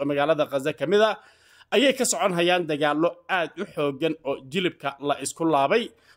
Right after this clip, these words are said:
Tiro badan ayaa dhimatay tan iyo wixii ka dambeeyey xabad joojintii dhex martay Israa'iil iyo Falastiin ee maxaabiista lagula kala wareegay. Kooxaha ka dagaalama Gaza ee ku sugan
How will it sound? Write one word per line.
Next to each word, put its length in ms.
Tiro 180
badan 340
ayaa 300
dhimatay 460
tan 200
iyo 160
wixii 280
ka 100
dambeeyey 540
xabad 340
joojintii 760
dhex 140
martay 400
Israa'iil 580
iyo 420
Falastiin 520
ee 100
maxaabiista 640
lagula 340
kala 300
wareegay. 460
Kooxaha 460
ka 100
dagaalama 680
Gaza 420
ee 140
ku 160
sugan 400